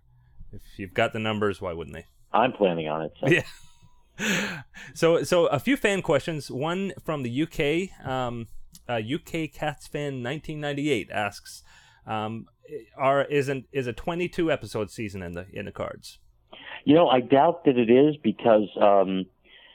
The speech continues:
Speaker 2: uh, I mean, they're still talking about how many will be picked up for next year. There's, there's, there's, you know, discussions about how many episodes to do, and sometimes the sci-fi model is to do, uh, ten in,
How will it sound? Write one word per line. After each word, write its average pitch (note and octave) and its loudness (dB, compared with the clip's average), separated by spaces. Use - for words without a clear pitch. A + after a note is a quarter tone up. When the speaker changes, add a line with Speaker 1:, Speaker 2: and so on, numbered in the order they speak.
Speaker 2:
uh, F2+ 4
I G#2+ 4
mean, C3 6
they're B2+ 6
still G#3 4
talking C#3 4
about A#2+ 6
how A#2+ 2
many A#2 4
will C3+ 6
be C3+ 6
picked C#3 0
up C3 2
for C#3 4
next C3 0
year. C3+ 6
There's, G#2 4
there's, G2 2
there's, G2 2
you F#2 -4
know, F#2 4
discussions G#2 0
about G2 2
how A2 2
many G#2 2
episodes A#2 4
to A2 -4
do, B2 6
and G#2 2
sometimes C#3+ 4
the A#2 -4
sci-fi B2 4
model A#2 4
is G#2 4
to G2+ 0
do, G2+ 6
uh, F2 4
ten B2 6
in, G#2+ 4